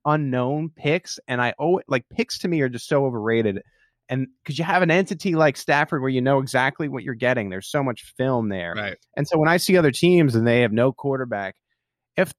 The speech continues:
Speaker 1: the, if the Texans call and they say, "Look, it's gonna take three or four first rounders," and you don't have anybody, and you, you know, you've been working with ragtag quarterbacks. One guy, you know, you've, Fitzpatrick has been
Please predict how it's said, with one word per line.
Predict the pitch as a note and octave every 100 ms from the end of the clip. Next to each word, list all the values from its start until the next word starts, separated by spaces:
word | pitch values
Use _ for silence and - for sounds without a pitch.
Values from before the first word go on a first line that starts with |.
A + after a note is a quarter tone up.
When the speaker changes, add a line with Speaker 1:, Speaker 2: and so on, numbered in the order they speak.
| -
Speaker 1:
the, | -
if | D#3+ -
the |
Texans | C#3 A#3+ B3 - F3+
call | - F3 E3+
and | D#3+
they | C#3+
say, | D3 D#3+ C#3+ C3+ - _ _ _
"Look, | - B2 B2+
it's | A#2 -
gonna | C#3
take | - B2+ -
three | B2 C#3
or | C3
four | - A#2
first | G2+ - G#2+ -
rounders," | G2+ G2+ - - - _ _ _ _
and | G#2+ B2
you |
don't | F#3+ D#3
have | D3 C#3
anybody, | B2 D#3+ F3 F#3+ F#3 F#3 E3 _ _ -
and | A2+
you, | B2+ D#3
you | C#3+ D3
know, |
you've | A#2 C3 D3+
been | C3+
working | B2+ C#3 D3+ C3
with | A2+ - -
ragtag | A#2 C3+ C#3 - C3 B2 A2+
quarterbacks. | C3 C3 B2+ C3 C3 B2+ - -
One | B2 B2
guy, | A#2+ B2
you | A#2+ C3
know, | A2 G#2+ -
you've, | B2 A#2+ _ _ _ _ _ -
Fitzpatrick | E3+ - C#3 D3+ - E3
has | G3+ D#3+
been | F#3 F3+